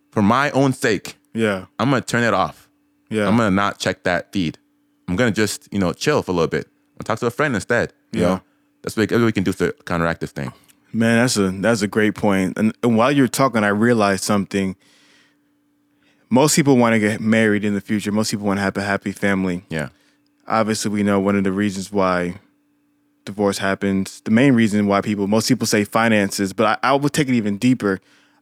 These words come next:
Speaker 2: I was told it's not finances, it's miscommunication about finances. And the key word is miscommunication.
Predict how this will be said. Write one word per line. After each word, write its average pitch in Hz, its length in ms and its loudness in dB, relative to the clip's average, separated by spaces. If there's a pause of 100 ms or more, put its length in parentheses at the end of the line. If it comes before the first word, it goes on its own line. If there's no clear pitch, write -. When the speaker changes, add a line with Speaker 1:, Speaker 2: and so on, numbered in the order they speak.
(140)
Speaker 2:
I 131 160 2
was 156 200 2
told 135 260 4
it's 113 120 0
not 123 340 0
finances, 139 760 2
it's 110 160 -2
miscommunication 123 1160 2
about 104 300 0
finances. 98 720 -6 (540)
And 117 200 2
the 113 60 0
key 156 260 0
word 131 180 4
is 113 120 0
miscommunication. 120 1080 0